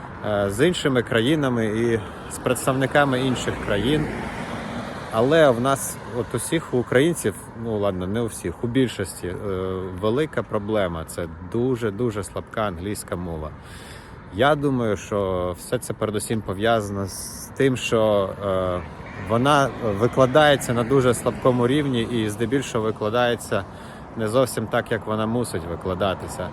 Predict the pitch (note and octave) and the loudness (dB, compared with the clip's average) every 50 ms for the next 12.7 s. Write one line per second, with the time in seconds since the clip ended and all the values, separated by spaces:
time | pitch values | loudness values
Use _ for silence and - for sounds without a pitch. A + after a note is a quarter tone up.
0 | - - - - - - - - - - - G2 A2 G#2+ - C3 B2 C#3 D#3 D#3+ | -10 -12 -12 -12 -12 -12 -12 -12 -10 -6 -2 -2 -2 0 0 2 2 6 6 6
1 | D#3+ D#3+ D3+ D3 C3+ - - C#3 B2+ B2+ B2 A#2+ A#2 A2 G#2+ G2+ A2+ A#2 B2 C3+ | 6 6 6 2 2 2 4 6 6 8 6 6 4 2 2 0 0 2 4 4
2 | D3 D3+ D3 C#3+ C3+ B2+ A#2+ A#2+ A2+ A2 B2+ A2+ - A2+ A2 - - - A2+ G#2+ | 6 6 4 4 4 4 4 2 2 0 -2 -2 -2 -4 -4 -4 -4 -2 0 2
3 | G#2+ G#2+ A2 A2 G2 - - - - - - - - - - G#2 G#2 - - - | 2 2 2 2 0 -2 -4 -4 -6 -6 -4 -4 -4 -2 -2 -2 0 0 4 6
4 | C#3+ D#3 D#3+ D#3 D3+ D3 C#3+ C#3+ C3+ - - - - - - - - - - - | 6 8 8 8 8 8 8 6 4 2 0 0 0 0 0 0 0 -2 -2 -2
5 | - - - A2+ A#2 A#2+ B2 B2 A#2+ A#2+ A2+ - A#2+ A#2+ A2 A2+ G#2+ G#2+ G#2 F#2+ | 0 0 2 2 4 4 4 4 2 2 0 -2 -4 -4 -4 -2 -2 -2 -4 -4
6 | F2+ - - - - - - - - - - - - - - - - A#2 B2+ C#3+ | -6 -8 -10 -10 -10 -10 -10 -10 -12 -12 -12 -12 -12 -12 -12 -6 0 2 4 6
7 | C#3 C3+ B2+ - - B2 A2+ - - A2 - B2 A2+ A#2+ B2 B2 B2 B2 B2 B2 | 6 6 4 4 0 -2 -2 -2 -4 0 4 4 4 4 4 4 4 4 4 6
8 | C3+ D3+ C#3+ C3+ B2+ - B2+ A#2+ - - C3+ C3 A#2+ A#2 A#2 A2 A2+ B2+ B2 A#2+ | 6 6 6 6 6 4 0 -6 -2 2 2 2 4 2 0 2 2 2 2 2
9 | A#2 - - A#2+ A2 - C#3+ C3 - - B2+ A#2 G#2+ - - A#2 - - B2+ C3 | 0 0 -2 -2 0 0 0 0 0 -2 -2 -2 -2 -2 -4 -6 -4 0 4 4
10 | B2+ G#2+ A2 G2 - - - - - - - - - - - - - - - - | 4 4 4 2 0 -2 -6 -8 -8 -8 -6 -6 -6 -6 -6 -6 -6 -6 -6 -6
11 | - - - A2+ A2 A2 A2 G#2+ G#2+ G#2 G#2 G#2+ G#2+ G#2 - F#2+ - - D#3 D3+ | -4 -2 -2 0 2 2 4 4 4 4 4 2 2 0 0 -2 0 2 2 2
12 | C#3+ - D3 C#3+ C3 - C3+ C3 - - - D3 C3 C3 | 4 4 4 4 4 4 2 0 0 2 2 4 4 4